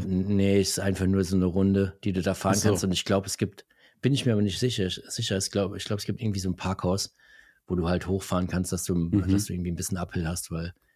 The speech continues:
Speaker 2: ja, Messe Frankfurt, da ist halt nicht viel, ne?
Speaker 1: Mhm.
Speaker 2: Ähm, aber ey, ganz ehrlich, da, da müssten wir ein Video drüber machen, uns einfach mal an die Seite stellen <laughs> von diesem Testtrack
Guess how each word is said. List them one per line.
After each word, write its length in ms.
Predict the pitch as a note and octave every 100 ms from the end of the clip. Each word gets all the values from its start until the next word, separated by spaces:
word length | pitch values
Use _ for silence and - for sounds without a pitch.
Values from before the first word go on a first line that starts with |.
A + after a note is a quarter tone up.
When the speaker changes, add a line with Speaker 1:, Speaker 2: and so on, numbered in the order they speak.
| _ _ -
Speaker 2:
ja, 120 | E2+
Messe 300 | D#2+ F#2+ -
Frankfurt, 520 | - F2 F2+ - F2
da 160 | F2 E2+
ist 180 | F2+ -
halt 140 | E2+
nicht 160 | E2+ -
viel, 260 | - F2 F2
ne? 200 | F2+ A2 _ - - - - -
Speaker 1:
Mhm. 120 | F#2+
Speaker 2:
Ähm, 340 | F#2+ E2+ E2 - _ _ _ _ _ -
aber 380 | G#2+ G#2+ A2 -
ey, 220 | A2+ A2+
ganz 300 | A2 B2 A#2
ehrlich, 380 | G2+ A2+ B2 -
da, 80 | A#2+ -
da 200 | G#2 A2
müssten 280 | B2 A#2 -
wir 60 | G2+
ein 80 | G2
Video 200 | G2 F#2+
drüber 300 | - G2+ F#2+
machen, 340 | F#2+ A2 B2
uns 180 | - G#2+
einfach 300 | - A2+ B2+
mal 200 | A2+ G#2
an 160 | A2 A2
die 120 | G#2
Seite 320 | G#2+ A2 B2
stellen 380 | A#2 - G2 A#2+
<laughs> 1300 | - - - - - - A#2 - A2 - - - -
von 200 | - A#2
diesem 300 | A2+ G#2+ G2+
Testtrack 640 | C3 C3 - - G#2 A2